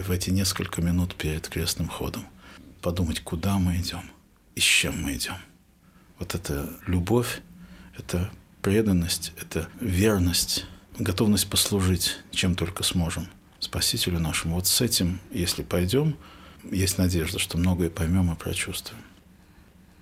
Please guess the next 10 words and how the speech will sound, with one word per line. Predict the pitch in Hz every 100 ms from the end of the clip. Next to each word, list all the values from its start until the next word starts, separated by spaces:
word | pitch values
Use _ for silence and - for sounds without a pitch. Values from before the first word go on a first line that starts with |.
| - - - -
И | - 123
вот | 131 143 - - - -
начинается | 90 - 117 107 -
крестный | 101 98 - 92
ход. | - 67 - - - - - - - -
Трезвон | 92 92 90 131 147 135
торжественный, | 113 104 104 98 - 92 90
все | - -
так | 92 87 - - - -
светло. | - - 92 113 127 127